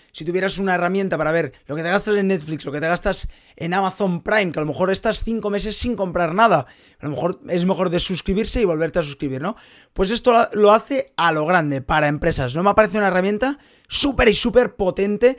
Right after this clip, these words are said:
Y la verdad que para empresas grandes, pymes, que a lo mejor tienes softwares que ni te acuerdas que estás pagando, me parece algo súper útil, ¿no? La, la, la han respaldado Ancemis y B B V A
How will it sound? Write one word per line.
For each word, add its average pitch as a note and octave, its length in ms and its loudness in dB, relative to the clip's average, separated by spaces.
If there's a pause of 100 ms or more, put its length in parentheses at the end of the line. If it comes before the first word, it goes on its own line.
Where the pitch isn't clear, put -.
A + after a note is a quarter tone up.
(240)
Y - 40 -4
la F#3 80 2
verdad G#3 240 4
que F3 100 -6
para F3 160 -4
empresas F#3 480 -4
grandes, F3 420 0
pymes, G3 400 0
que - 60 -8
a D#3 40 -2
lo D#3 40 -4
mejor D#3+ 220 -4
tienes G#3+ 340 -4 (300)
softwares G#3+ 480 0
que - 280 -8
ni E3+ 220 -6
te E3+ 100 -6
acuerdas G#3 380 2
que - 80 -4
estás F#3+ 240 -6
pagando, G#3 380 -2
me F3+ 120 -4
parece D#3+ 280 -6
algo F3 260 0
súper F3 400 0
útil, B2+ 300 -2
¿no? F#3 180 -2 (600)
La, F#3 340 6
la, G#3 340 6
la A3 200 4
han A#3 80 4
respaldado A3 880 6
Ancemis A#3 880 2
y G3+ 160 2
B G#3 140 8
B G3 180 8
V F3 140 6
A C4 240 4